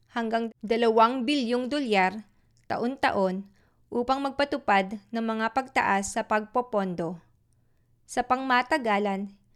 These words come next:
hindi pa alam na epekto sa kita ng buwis ng Estado, pagpopondo sa programang pangkalusugan at mga gastos ng Estado.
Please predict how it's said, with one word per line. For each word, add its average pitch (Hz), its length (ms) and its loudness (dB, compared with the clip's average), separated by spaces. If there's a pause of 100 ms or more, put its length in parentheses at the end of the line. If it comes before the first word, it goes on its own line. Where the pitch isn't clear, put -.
(200)
hindi 240 320 -6
pa 269 240 2
alam 226 400 0 (160)
na 226 80 -6
epekto 226 480 -4
sa 285 160 -4
kita 233 320 -4
ng 247 240 -4
buwis 226 400 -4
ng 240 80 -4
Estado, 196 720 -4 (880)
pagpopondo 220 960 0
sa - 160 -10
programang 220 480 0
pangkalusugan 214 1040 -2 (320)
at 220 160 -6
mga 226 240 -2
gastos 202 480 -2
ng 233 160 -6
Estado. 180 640 -6